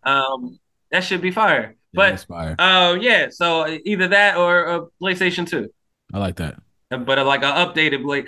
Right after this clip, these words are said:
Speaker 1: 'cause I, people be like, people be living in their nostalgia. They be like, "Yeah, I wish I had a P S, P S two, whatever." They buy that shit, play that game for, like, twenty minutes and realize that shit is ass.
Speaker 2: <laughs>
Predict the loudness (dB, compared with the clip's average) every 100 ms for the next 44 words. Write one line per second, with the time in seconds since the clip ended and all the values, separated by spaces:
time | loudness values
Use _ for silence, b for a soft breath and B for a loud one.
0 | B -2 0 4 2 4 2 4 4 4
1 | 4 4 0 -4 -2 0 0 0 0 0
2 | -2 -4 0 2 2 -2 -6 -6 -6 -2
3 | -2 0 -2 -2 -2 -2 -2 -2 0 -4
4 | -4 0 0 0 -2 0 2 2 2 2
5 | 2 4 2 0 -4 -4 B B B _
6 | 4 6 4 4 2 0 2 0 2 0
7 | 0 2 0 0 -2 -2 0 2 4 2
8 | 2 -4 -4 -6 -6 -2 2 4 4 4
9 | 4 0 0